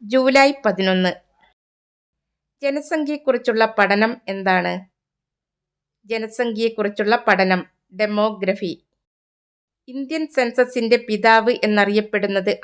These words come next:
ആര്? ഇന്ത്യൻ സെൻസസിൻ്റെ പിതാവ് എന്നറിയപ്പെടുന്നത്. ഉത്തരം, റിപ്പൺ പ്രഭു. നൂറ് കോടി ജനസംഖ്യയിലെത്തിയ ആദ്യ ഭൂഖണ്ഡം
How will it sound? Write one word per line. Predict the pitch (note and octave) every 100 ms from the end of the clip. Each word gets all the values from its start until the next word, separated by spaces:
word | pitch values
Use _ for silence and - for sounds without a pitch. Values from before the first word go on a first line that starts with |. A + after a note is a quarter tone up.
| F#3
ആര്? | F#3 F3+ F#3 - _ _ _ _ _ _ _ _ _ A3
ഇന്ത്യൻ | A3+ A#3+ A#3+ B3
സെൻസസിൻ്റെ | A3 G#3 G#3+ G#3 G3+ G#3 -
പിതാവ് | G#3 F#3+ G#3+ G#3 A3+ B3 G#3
എന്നറിയപ്പെടുന്നത്. | G3 F#3 G3 G3+ F#3+ F#3 F3+ F3+ - - _ _ _ _ _ G#3+
ഉത്തരം, | - A3 A3+ C4 _ A#3
റിപ്പൺ | A#3 _ B3 B3+ B3+
പ്രഭു. | G3 F#3 F3 - - - - - _ _ _ _ -
നൂറ് | C4 D4 E4+ D#4+
കോടി | C4+ B3+ A#3+
ജനസംഖ്യയിലെത്തിയ | A3 G#3 A3 A3 A3 G#3+ G3 - G3+ G3+ - G#3 G#3+
ആദ്യ | A3+ B3+ G#3
ഭൂഖണ്ഡം | F#3+ F#3+ G#3 G3 G3+